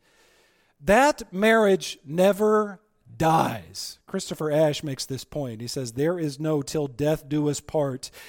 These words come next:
in the marriage of the church to Christ." Because that marriage goes right on into eternity. And we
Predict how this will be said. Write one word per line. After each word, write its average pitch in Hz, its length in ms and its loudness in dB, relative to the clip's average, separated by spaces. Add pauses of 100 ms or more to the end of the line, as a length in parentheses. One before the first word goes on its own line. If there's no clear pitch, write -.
(180)
in 151 100 -6
the 151 60 -4
marriage 156 600 0 (240)
of 143 140 -4
the 147 80 -4
church 147 720 -4
to 151 100 -8
Christ." - 720 -8 (1300)
Because 156 220 -2
that 226 240 6
marriage 226 840 0 (100)
goes 160 440 2
right 175 500 4
on 226 260 2
into 190 380 -2
eternity. 120 600 -8 (1200)
And 135 160 -6
we 170 500 4